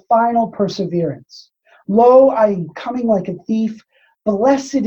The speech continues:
is he who is awake,'" right? We don't know when the end of our life is gonna be, so we need to take on this mortification now. Don't wait until tomorrow to start. Don't wait for a week from now. Do it tonight.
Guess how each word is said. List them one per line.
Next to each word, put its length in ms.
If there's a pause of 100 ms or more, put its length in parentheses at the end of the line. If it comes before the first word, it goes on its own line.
is 140
he 400
who 220
is 140
awake,'" 360
right? 160
We 80
don't 240
know 360
when 280
the 80
end 120
of 100
our 100
life 240
is 140
gonna 160
be, 280 (180)
so 120
we 200
need 180
to 140
take 260
on 220
this 160
mortification 760
now. 360 (300)
Don't 260
wait 320
until 260
tomorrow 480
to 60
start. 480 (240)
Don't 220
wait 360
for 120
a 60
week 340
from 200
now. 220 (440)
Do 240
it 100
tonight. 680